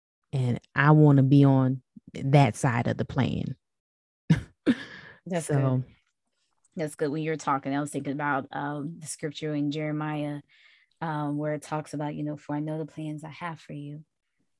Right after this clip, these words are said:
Speaker 2: and the plans are to prosper you. It's not to harm you."
Speaker 1: Mm-hmm.
Speaker 2: So yeah, there are, there are things that may,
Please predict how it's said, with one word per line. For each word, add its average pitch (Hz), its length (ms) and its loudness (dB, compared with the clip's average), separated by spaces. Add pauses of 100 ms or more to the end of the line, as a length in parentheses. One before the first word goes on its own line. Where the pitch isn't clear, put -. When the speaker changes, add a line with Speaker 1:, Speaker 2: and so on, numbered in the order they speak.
Speaker 2:
and 160 240 -6
the 156 80 -10
plans 202 400 -8
are 202 100 -6
to 202 140 -12
prosper 180 520 -12
you. 139 320 -14 (640)
It's - 220 -18
not 180 300 -10
to - 140 -10
harm 196 400 -12
you." 143 300 -14 (320)
Speaker 1:
Mm-hmm. 156 460 4 (160)
Speaker 2:
So - 440 -10
yeah, 180 300 -4
there 214 380 -8
are, 226 60 -10
there 214 200 -4
are 214 60 -4
things 214 340 -4
that 214 240 -4
may, 185 500 -6